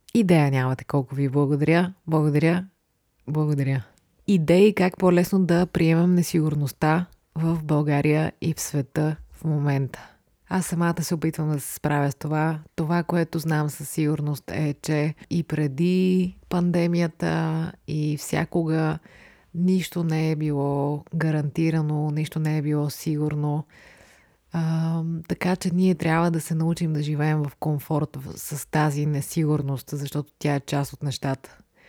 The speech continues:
Няма нищо сигурно в този живот. И в това е красотата му. И ние трябва да се доверим на нещата такива, каквито са. Всеки ден по-малко. Ако всичко ни беше ясно,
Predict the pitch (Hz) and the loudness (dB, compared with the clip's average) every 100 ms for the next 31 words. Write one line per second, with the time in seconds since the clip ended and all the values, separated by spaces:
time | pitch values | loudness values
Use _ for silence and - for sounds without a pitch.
0 | - - _ 165 160 160 151 - 139 - | -20 -20 _ -2 0 0 -2 -4 -8 -2
1 | 147 139 135 131 - 143 135 135 127 131 | -2 0 -2 -4 -2 -2 -2 -2 -4 -6
2 | - - - _ _ 156 156 156 147 139 | -8 -20 -20 _ _ -4 -2 -2 -4 -6
3 | - 147 147 143 151 143 147 151 - 143 | -6 -4 0 0 -2 -4 -8 -8 -4 -4
4 | - 139 147 180 - - - - _ 170 | -4 -2 -2 -2 -8 -20 -20 -20 _ -4
5 | 160 156 160 143 143 143 147 147 - 143 | -2 0 -2 -2 -2 0 -2 -4 -8 -6
6 | 156 151 151 156 151 147 143 151 151 139 | -2 0 0 0 -2 -4 -4 -6 -6 -8
7 | - - 156 147 - - 156 - 135 - | -12 -6 -4 -4 -6 -6 -6 -4 -10 -4
8 | 147 117 _ _ _ - 170 - 147 151 | -4 -4 _ _ _ -4 -2 0 -2 -2
9 | 147 143 - - 151 139 131 127 - - | -2 -6 -10 -6 -4 -2 -4 -4 -8 -12
10 | - _ _ 143 - 143 - 165 - 180 | -20 _ _ -8 -6 -6 -4 -4 0 2
11 | 170 170 - 170 165 165 - 160 160 156 | 4 4 2 2 4 2 0 0 2 0